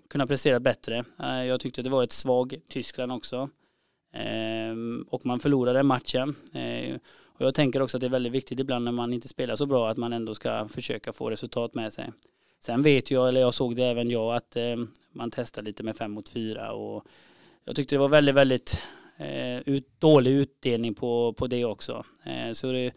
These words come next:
lite såna saker. Man gjorde det även i andra matchen också då, men jag tänker väl att man f-, tanken med det är att vi får utdelning, och det fick man inte. Man fick tyvärr, till och med målet, tre två målet,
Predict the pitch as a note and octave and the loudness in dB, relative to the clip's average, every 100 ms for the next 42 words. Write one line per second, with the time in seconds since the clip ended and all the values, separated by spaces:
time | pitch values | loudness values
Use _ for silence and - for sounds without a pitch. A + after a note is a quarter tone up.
0 | _ - _ - B2+ B2+ C#3+ B2 C3 C3 | _ -20 _ -10 -4 0 2 2 4 2
1 | - A#2+ A#2 - B2+ B2 C3 C3 A#2 A#2+ | 2 -2 -4 -4 -4 0 2 2 0 -2
2 | C3 C3 B2 B2+ B2+ C3 B2 - C#3 C3 | -2 -2 -2 -2 -2 -2 -4 -2 0 0
3 | A#2+ A#2 A#2+ A#2 _ _ _ _ _ - | 0 -2 -4 -6 _ _ _ _ _ -4
4 | C3 B2 A#2+ A#2 B2 A#2+ - - - - | -2 0 0 2 2 0 -4 -16 -20 -20
5 | - D3 C3+ D3 D#3+ D3 C3+ D3+ C#3 C3 | -4 0 4 6 8 10 8 8 6 6
6 | - D3+ C#3+ C3+ A#2+ B2 B2+ B2 - - | 8 6 6 2 0 0 0 -2 -4 -10
7 | - C3 C3+ B2 C3 A#2+ A2 B2+ C3 A#2+ | -8 -6 -4 -4 -6 -6 -10 -8 -6 -4
8 | C3 - C3+ C3+ A#2+ A#2+ B2 - _ _ | -6 -6 -4 0 0 -2 -4 -8 _ _
9 | _ - D3 C#3 C#3 B2+ A#2+ - _ _ | _ -6 0 0 2 -2 -4 -8 _ _
10 | _ _ _ _ D3+ D#3+ C3+ B2+ - - | _ _ _ _ 6 8 10 6 4 2
11 | D#3 D3 C3+ B2 A#2+ - - | 4 4 2 2 2 0 -8